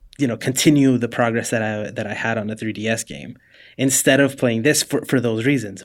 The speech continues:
But I still love the fact that now I can walk around and still be, be a trainer. And I have this experience that's kind of mine,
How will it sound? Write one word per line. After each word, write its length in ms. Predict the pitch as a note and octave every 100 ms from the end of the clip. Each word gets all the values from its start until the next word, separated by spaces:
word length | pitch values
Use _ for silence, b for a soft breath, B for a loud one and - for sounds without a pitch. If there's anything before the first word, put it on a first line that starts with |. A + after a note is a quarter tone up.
| _
But 260 | E3+ - -
I 80 | B2+
still 280 | - - D3
love 200 | C#3+ B2
the 80 | B2
fact 260 | C3 B2
that 100 | A#2
now 220 | A#2 B2+ D3
I 60 |
can 140 | D3 A#2+
walk 240 | A2+ A2+
around 260 | A2+ A#2 A2
and 140 | G#2
still 260 | - D3 C3+
be, 460 | B2 B2 B2 A#2 b b b b b -
be 220 | C3 B2
a 40 |
trainer. 480 | G#2+ - G#2+ F2+ - b b b
And 520 | B2 A#2 A2 G#2+ G#2 -
I 100 | -
have 280 | A#2+ - D3
this 180 | D3+ C3+
experience 500 | B2+ - B2 B2 A#2
that's 160 | A2+ -
kind 260 | - C3
of 160 | A#2+ G2+
mine, 640 | A#2 C3+ G3 B3 B3+